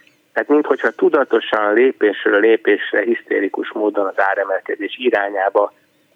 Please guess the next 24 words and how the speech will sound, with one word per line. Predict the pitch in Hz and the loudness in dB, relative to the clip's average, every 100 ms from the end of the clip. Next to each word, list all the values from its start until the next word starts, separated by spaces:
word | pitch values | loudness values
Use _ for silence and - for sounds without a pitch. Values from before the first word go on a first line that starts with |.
| _ | _
tolta | 117 110 98 - 101 | 2 2 2 0 2
volna | 104 101 101 | 4 4 2
el, | 98 101 | 2 2
vagy | 101 98 | 0 -2
tolták | - 113 - 101 92 | 2 2 2 -2 0
volna | 107 104 101 | 0 2 2
el | 98 | 0
a | 98 - | -2 -2
felek | 104 98 - - _ _ _ _ _ | 0 0 -2 -14 _ _ _ _ _
a | - | -10
gáz | 98 107 98 | -2 0 0
világpiaci | 104 110 101 - 110 92 - 101 | 2 2 2 0 0 0 -2 -2
árát. | 113 123 117 - - _ _ | 0 0 -2 -4 -14 _ _
Nem | 127 123 | 0 2
lehet | 113 101 95 - - - _ | 2 2 -2 -4 -18 -20 _
szerintem | 101 101 98 - 98 | -6 -4 -4 -4 -4
bármennyire | 107 117 107 101 101 98 | -2 -2 -2 -2 0 0
nagy | 98 101 | 0 -2
a | 95 - | -4 -4
kereslet, | 120 101 - - | -2 0 -2 -8
bármekkora | 101 110 101 95 - 104 | -2 -2 -2 -8 -4 -2
a | 98 | 0
geopolitikai | 104 101 95 107 101 101 101 | 2 0 0 -4 -4 -2 -4
kockázat, | 98 - - 110 95 | -4 -12 -10 -6 -4